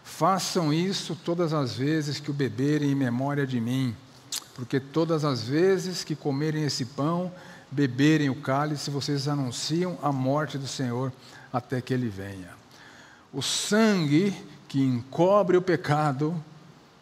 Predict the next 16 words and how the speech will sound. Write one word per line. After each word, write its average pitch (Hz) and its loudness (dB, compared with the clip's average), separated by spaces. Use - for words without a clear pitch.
e 120 -6
que 147 4
reverte 151 2
a 139 6
ira 143 4
em 160 0
apaziguamento, 131 0
em 131 0
favor. 117 -2
Deus 135 4
irado 135 2
agora 120 -2
é 117 -6
um 113 -8
Deus 117 -4
propício, 135 -4